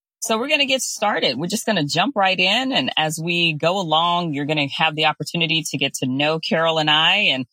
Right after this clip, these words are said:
learn all about our lives and <laughs> all of the things, the experiences that we go through as busy professional moms. So we're gonna start with just a little bit of background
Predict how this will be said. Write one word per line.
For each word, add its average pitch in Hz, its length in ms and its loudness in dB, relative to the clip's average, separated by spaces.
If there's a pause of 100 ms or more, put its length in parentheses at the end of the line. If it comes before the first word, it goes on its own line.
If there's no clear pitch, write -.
(340)
learn 165 320 4
all 220 220 2
about 170 240 2
our 135 100 2
lives 143 560 2
and 135 260 0
<laughs> 170 200 0
all 285 160 0
of 233 100 0
the 151 220 0
things, 180 340 2
the 127 140 0
experiences 165 760 -2
that 139 180 0
we 165 160 -2
go 143 200 0 (100)
through 131 320 -2 (380)
as 147 340 0
busy 185 480 -2
professional 156 960 -2
moms. 127 640 0 (380)
So 180 360 2
we're 175 160 -2
gonna 214 220 0
start 180 680 -2
with 160 400 0
just 190 400 0
a 139 80 0
little 180 300 -2
bit 185 100 0
of 151 180 0
background 135 600 0